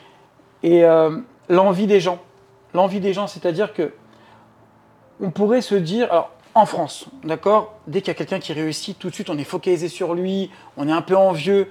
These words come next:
Et moi le premier, à part que quand t'arrives à Dubaï,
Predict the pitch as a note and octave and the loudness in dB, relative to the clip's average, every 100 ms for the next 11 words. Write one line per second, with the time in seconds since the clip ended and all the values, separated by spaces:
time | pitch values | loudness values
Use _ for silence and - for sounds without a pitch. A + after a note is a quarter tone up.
0 | - E3+ G#3+ G#3+ A3+ A#3 G#3 - _ - | -2 2 2 2 2 2 2 -4 _ -20
1 | - _ _ _ _ _ _ C#3+ G3 - | -20 _ _ _ _ _ _ -2 0 2
2 | F3+ D3+ - _ _ _ _ _ _ _ | 2 2 -2 _ _ _ _ _ _ _
3 | - - _ - E3+ F3+ F3 E3+ E3 D#3+ | -20 -20 _ -8 -4 -2 -2 2 2 2
4 | D#3+ G#3+ A3+ | 4 4 4